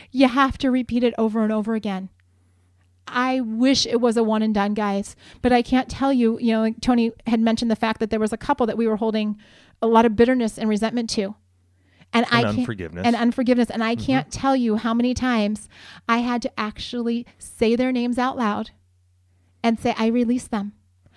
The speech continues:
Speaker 1: I'm not going to let this set of circumstances have power over me. I'm not going to roll my eyes or huff and puff every time that their name is mentioned. I'm not, I,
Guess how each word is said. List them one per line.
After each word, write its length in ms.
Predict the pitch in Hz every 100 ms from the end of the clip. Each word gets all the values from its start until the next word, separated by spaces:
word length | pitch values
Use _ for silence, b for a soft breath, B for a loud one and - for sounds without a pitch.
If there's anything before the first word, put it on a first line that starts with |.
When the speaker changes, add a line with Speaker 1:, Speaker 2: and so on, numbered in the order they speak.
| B B
Speaker 1:
I'm 220 | 240 262
not 240 | 269 269 254
going 240 | 262 262
to 80 | 254
let 220 | 247 254 -
this 320 | 202 233 254
set 180 | 277 262
of 100 | 247
circumstances 720 | - 254 254 233 233 220 220
have 200 | 233 220
power 460 | - - 254 262 240
over 140 | 226
me. 120 | 233 -
I'm 160 | 262
not 200 | 294 294
going 220 | 277 277
to 160 | 262 254
roll 280 | 208 226 262
my 240 | 262 254 -
eyes 320 | 226 233 226
or 160 | 220 220
huff 260 | - 240 254
and 160 | 262
puff 460 | - 269 190 - _ B B B B B
every 300 | 247 247 269 262
time 440 | 254 254 233 226 B B
that 240 | 226 226
their 200 | 208 240
name 360 | 240 226 233 233
is 180 | - 214
mentioned. 500 | 208 202 220 214 208 - B
I'm 160 | 247 285
not, 200 | 311 311 - _
I, 100 | 269